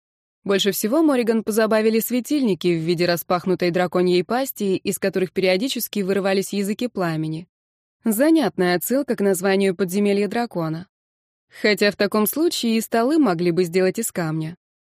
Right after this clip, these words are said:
От мысли об интерьере ресторана её отвлекли шепотки за спиной. Заплаканная девушка мало кого оставила равнодушной. Сочувствие и жалость — один из мощнейших рычагов воздействия.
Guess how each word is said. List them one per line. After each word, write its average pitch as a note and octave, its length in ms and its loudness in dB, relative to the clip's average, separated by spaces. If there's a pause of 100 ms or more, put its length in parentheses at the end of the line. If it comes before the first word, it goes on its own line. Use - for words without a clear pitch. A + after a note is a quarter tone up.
(600)
От F#3 200 2
мысли F3+ 280 4
об F3 180 4
интерьере F3+ 460 4
ресторана A3 600 0
её G#3 300 0
отвлекли G#3 400 -2
шепотки G#3 460 -4
за G3+ 120 -4
спиной. E3 600 -4 (420)
Заплаканная F3+ 760 2
девушка B3+ 520 -2
мало C4 300 0
кого F3 280 -2
оставила F3+ 440 -2
равнодушной. F3+ 840 -4 (500)
Сочувствие F3+ 760 0
и - 20 4
жалость — B3+ 600 -2
один G#3 280 2
из F#3+ 120 0
мощнейших A3 600 -2
рычагов G3+ 460 -4
воздействия. F3+ 840 -4